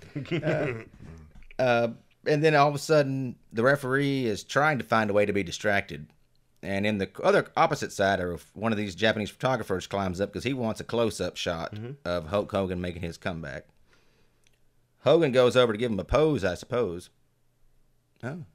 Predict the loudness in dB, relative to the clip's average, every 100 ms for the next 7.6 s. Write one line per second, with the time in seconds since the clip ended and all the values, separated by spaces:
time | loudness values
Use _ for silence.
0 | -20 -20 _ _ _ _ _ -10 -10 -8
1 | -6 -6 -6 -10 -12 -12 -8 -6 -4 -6
2 | -6 -6 -4 -2 -4 -4 -6 -4 -6 -8
3 | _ _ _ _ _ _ _ _ -12 -10
4 | -8 -4 -4 -4 -6 -8 -6 -6 -8 -10
5 | -12 _ _ _ _ _ _ _ _ _
6 | _ _ _ _ _ -2 0 2 0 -2
7 | -4 -4 0 0 0 -4